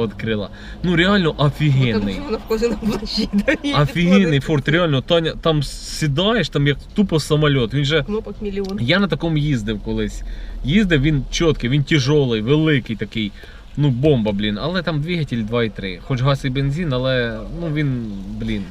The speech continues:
Speaker 2: Ну, що мене смутило? Ми от з Юрою їдемо, говорю, да, Юр, машина, ну, красива, іномарка, ми ніколи в тих іномарках і не їздили. А,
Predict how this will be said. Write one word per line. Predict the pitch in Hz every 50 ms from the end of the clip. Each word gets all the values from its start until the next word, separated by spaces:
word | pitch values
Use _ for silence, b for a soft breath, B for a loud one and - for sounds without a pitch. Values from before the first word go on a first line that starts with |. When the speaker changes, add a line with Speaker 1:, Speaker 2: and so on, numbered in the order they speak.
| - -
Speaker 2:
Ну, | 415 403
що | - 453 453
мене | 440 403 359 262 240
смутило? | - 220 214 - - 180 165 156 156 160
Ми | 190 220
от | 214 208 - -
з |
Юрою | 220 208 196 208 240
їдемо, | 269 226 208 196 196
говорю, | 190 185 190 175 147 - - - - - - - -
да, | 202 202 190 170
Юр, | 156 156 151 156 160 170
машина, | 202 - - 415 320 247
ну, | 220 196 180 170 170 - - -
красива, | 403 440 - - - 202 196 185 165 160 147
іномарка, | 143 208 240 262 220 156 151 165 170 170 170 - 170
ми | 170 185
ніколи | 190 190 170 - 190 180 180 165
в | -
тих | 180 - 196
іномарках | 180 180 175 175 170 160 175 170 -
і | 196
не | 180
їздили. | 175 170 165 160 151 147 147 151 151 175 B B B B B B B B B B -
А, | 180 180 175 170 170